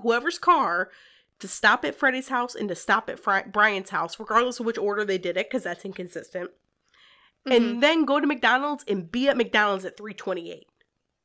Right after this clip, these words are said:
Speaker 1: That is possible. That is one hundred percent possible with them leaving at three o'clock.
Speaker 2: Right.
Speaker 1: Now, Kristen, Julia, and Katie were together at three twenty-eight.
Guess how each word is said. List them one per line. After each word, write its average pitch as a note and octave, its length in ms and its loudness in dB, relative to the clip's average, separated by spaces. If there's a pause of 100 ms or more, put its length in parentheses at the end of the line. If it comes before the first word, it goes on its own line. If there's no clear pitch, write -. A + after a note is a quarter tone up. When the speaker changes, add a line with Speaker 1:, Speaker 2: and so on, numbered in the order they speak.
(160)
Speaker 1:
That G#3+ 400 4
is A#3 140 0
possible. F#3 500 -6
That F3+ 140 -2
is F#3 120 -6
one G3+ 140 0
hundred A#3+ 340 2
percent A3+ 320 -4
possible F3 420 -8
with E3+ 120 -14
them F#3 160 -8
leaving F#3 360 -6 (320)
at - 280 -6
three G3 180 -4
o'clock. - 460 -8 (1040)
Speaker 2:
Right. A3 100 4
Speaker 1:
Now, G#3 380 6 (640)
Kristen, F4+ 640 2
Julia, A#3 520 0 (140)
and A3 180 2
Katie A#3+ 520 -2 (420)
were A3+ 260 2
together E4 640 2
at G#3 160 -2
three B3+ 200 -2
twenty-eight. G#3+ 520 -2